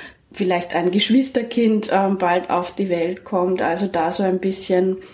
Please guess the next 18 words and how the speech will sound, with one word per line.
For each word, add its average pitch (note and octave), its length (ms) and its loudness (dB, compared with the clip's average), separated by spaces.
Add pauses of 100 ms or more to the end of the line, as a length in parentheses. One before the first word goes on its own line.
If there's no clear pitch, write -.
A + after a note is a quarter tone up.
(720)
eine E3+ 360 -2
Art - 220 -4
Aufklärung D#3 840 -2
macht. D3+ 480 -10
Ja, G#3+ 140 0
das A#3+ 180 0
geht G#3+ 200 0
weiter F3+ 340 2
über G3 180 0
die G3 140 -2
Schulen, C#4 320 2
über G#3+ 140 0
die G#3 100 0
Volksschulen, A3+ 1000 0
ähm, F#3 480 0
oder, F3+ 640 -2
ähm, F3+ 520 0 (200)
Gymnasiumszeit. G3+ 1600 0